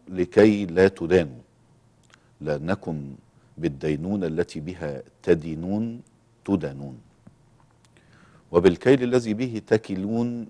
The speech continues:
يكال لكم. ولماذا تنظر القذى الذي في عين أخيك،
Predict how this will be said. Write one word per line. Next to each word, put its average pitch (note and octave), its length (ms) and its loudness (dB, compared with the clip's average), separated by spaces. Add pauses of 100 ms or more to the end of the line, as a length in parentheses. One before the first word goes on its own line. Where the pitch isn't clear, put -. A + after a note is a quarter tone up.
(140)
يكال F2 500 0
لكم. D#2 260 0 (1200)
ولماذا D#2+ 500 -2
تنظر F2+ 420 -4
القذى F#2+ 400 0
الذي E2+ 320 -4
في - 120 -10
عين E2 300 -4
أخيك، - 360 -8